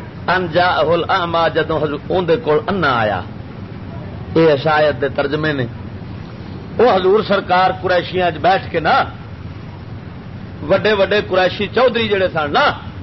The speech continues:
انہاں وچ بیٹھ کے تے انہاں نوں تبلیغ پے فرماوندے سن، تے ایک صحابی انے آ گیا حضور دے۔ وہ سی اکا ہی غریب، اکا ہی ماڑا۔ ہن سرکار ادھر تبلیغ کرن دے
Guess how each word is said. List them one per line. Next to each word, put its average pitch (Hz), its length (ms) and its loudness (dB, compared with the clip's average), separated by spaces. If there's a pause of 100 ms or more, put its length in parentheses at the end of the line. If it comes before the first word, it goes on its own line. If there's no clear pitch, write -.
(120)
انہاں 415 280 4
وچ 381 200 2
بیٹھ 359 260 2
کے 359 60 0 (120)
تے 320 60 2
انہاں 311 240 2
نوں 294 160 0
تبلیغ 226 360 0
پے 226 120 0 (120)
فرماوندے 202 420 0
سن، 208 260 0
تے 214 80 -2
ایک 208 100 0 (100)
صحابی 180 380 4
انے 202 200 0
آ 147 140 4
گیا 151 160 4
حضور 135 240 0
دے۔ 139 180 0 (1160)
وہ 220 200 6
سی 196 120 0
اکا 190 240 4
ہی 180 80 4
غریب، 131 220 0 (1300)
اکا 214 280 4
ہی 180 60 4
ماڑا۔ 123 260 0 (1600)
ہن 170 120 4
سرکار 190 460 4
ادھر 175 240 -2
تبلیغ 151 340 -6
کرن 160 240 -6
دے 151 60 0